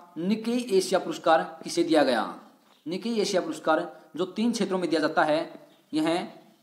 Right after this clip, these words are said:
दो हज़ार बीस का निकेई एशिया पुरस्कार प्रोफेसर टी प्रदीप को दिया गया है। आपको बता दें दोस्तों, मद्रास के, आईआईटी मद्रास के प्रोफेसर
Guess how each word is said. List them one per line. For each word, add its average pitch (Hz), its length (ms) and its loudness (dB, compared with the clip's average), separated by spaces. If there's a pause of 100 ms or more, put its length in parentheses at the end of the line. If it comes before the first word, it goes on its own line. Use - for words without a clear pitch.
(100)
दो 180 60 0
हज़ार 175 180 4
बीस 208 220 -2
का 180 180 2 (1160)
निकेई 185 200 2
एशिया 185 280 0
पुरस्कार 170 360 0
प्रोफेसर - 1000 -4 (120)
टी 208 100 -4
प्रदीप 170 360 0
को 160 80 0
दिया 143 160 2
गया 131 180 4
है। 104 280 -6 (1900)
आपको 170 220 0
बता 160 220 2
दें 196 100 -2
दोस्तों, 196 400 -4 (760)
मद्रास 208 520 2
के, 180 160 2 (220)
आईआईटी 208 300 2
मद्रास 196 320 2
के 190 80 -6
प्रोफेसर 185 760 -2